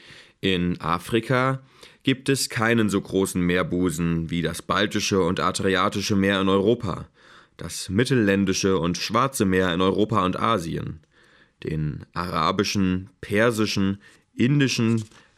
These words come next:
bengalischen und siamesischen Meerbusen in Asien, um den Seehandel in die inneren Teile dieses großen Kontinents zu führen. Und die großen Flüsse Afrikas sind zu weit voneinander entfernt,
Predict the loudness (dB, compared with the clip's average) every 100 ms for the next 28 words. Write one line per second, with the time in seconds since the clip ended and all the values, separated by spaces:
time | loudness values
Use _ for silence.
0 | -8 -2 0 2 2 2 0 0 2 2
1 | 0 0 0 2 4 2 2 -2 0 0
2 | 2 0 0 0 2 0 0 0 -2 -2
3 | -4 -4 -4 -6 -14 _ -8 -4 -2 -2
4 | 0 0 0 0 0 0 -4 -14 -2 0
5 | 0 0 2 2 0 -2 -2 0 2 2
6 | 2 0 -2 -4 -2 2 2 2 -2 -2
7 | -2 0 -2 -4 -6 -10 -8 -4 -4 -4
8 | -8 -12 -20 -20 -20 _ -8 -8 -8 -12
9 | -12 -6 -2 -2 -2 0 0 0 -2 -2
10 | -2 0 0 0 -4 -12 -8 -2 0 2
11 | 2 2 0 0 2 2 2 2 0 -4
12 | -2 0 0 -4 -8